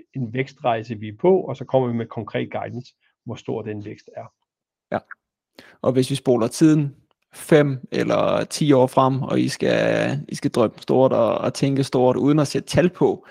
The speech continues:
Speaker 2: men bare sådan for at forklare, øh, kan man sige, hvor tænker I så, Penneo er henne, hvis alt går godt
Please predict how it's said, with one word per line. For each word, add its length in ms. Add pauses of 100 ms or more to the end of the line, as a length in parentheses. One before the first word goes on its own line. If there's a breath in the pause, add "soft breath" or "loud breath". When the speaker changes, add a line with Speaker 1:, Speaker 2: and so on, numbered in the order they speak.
(240 soft breath)
Speaker 2:
men 140
bare 220
sådan 300
for 160
at 160
forklare, 560 (100)
øh, 400
kan 140
man 100
sige, 140
hvor 160
tænker 320
I 100
så, 280
Penneo 400
er 160
henne, 300
hvis 160
alt 340
går 180
godt 300